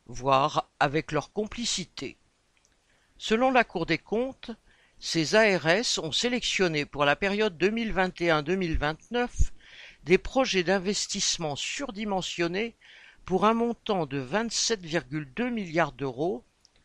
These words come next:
citation, qui pourrait se traduire par une nouvelle dérive de l'endettement des hôpitaux publics. Fin de citation.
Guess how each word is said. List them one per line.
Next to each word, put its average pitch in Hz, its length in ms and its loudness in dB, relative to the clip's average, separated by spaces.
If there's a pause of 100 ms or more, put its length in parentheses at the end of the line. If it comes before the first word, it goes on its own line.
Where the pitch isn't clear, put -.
(240)
citation, 170 720 -6 (600)
qui 208 160 -2
pourrait 214 460 4
se 190 140 0
traduire 214 680 0
par 160 220 -2
une 170 180 0
nouvelle 214 400 2
dérive 180 480 2
de 151 80 0
l'endettement 180 680 0
des 147 220 -2
hôpitaux 175 340 -4
publics. 151 720 -10 (480)
Fin 165 180 0
de 170 60 -6
citation. - 600 -6